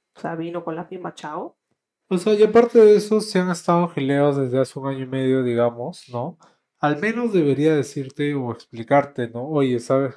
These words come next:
Speaker 2: qué? No, en verdad, porque, bueno, si tengo otro, tengo otro", ¿no?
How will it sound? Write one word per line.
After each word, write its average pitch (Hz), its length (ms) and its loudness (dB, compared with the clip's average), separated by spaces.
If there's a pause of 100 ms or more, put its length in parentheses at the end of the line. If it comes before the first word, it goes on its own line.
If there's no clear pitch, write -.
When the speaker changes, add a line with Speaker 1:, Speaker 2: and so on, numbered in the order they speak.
(100)
Speaker 2:
qué? 135 520 -4
No, 139 320 -4
en 143 100 -14
verdad, 120 300 -4
porque, 120 420 -10 (200)
bueno, 123 280 -8
si 117 140 -14
tengo 131 240 -6
otro, 143 180 -6
tengo 104 300 -8
otro", 107 260 -6 (240)
¿no? 117 240 -12